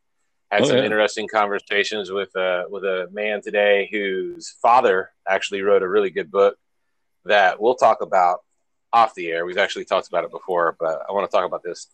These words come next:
Speaker 1: off the air because it may play into some subject matter later in how we do things.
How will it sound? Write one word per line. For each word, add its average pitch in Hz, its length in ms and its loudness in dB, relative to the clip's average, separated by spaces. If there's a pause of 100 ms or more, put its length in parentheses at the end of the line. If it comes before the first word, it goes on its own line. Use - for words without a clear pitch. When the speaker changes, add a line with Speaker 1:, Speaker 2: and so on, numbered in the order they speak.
Speaker 1:
off 131 280 4
the 90 160 -8
air 80 280 -6 (680)
because 160 380 4
it 160 80 4
may 156 120 6
play 156 300 6
into 143 420 6 (460)
some 143 240 -10
subject 135 340 2
matter 98 280 2
later 104 320 2 (260)
in 98 120 -16
how 101 160 -2
we 95 100 -6
do 107 120 -10
things. - 420 -12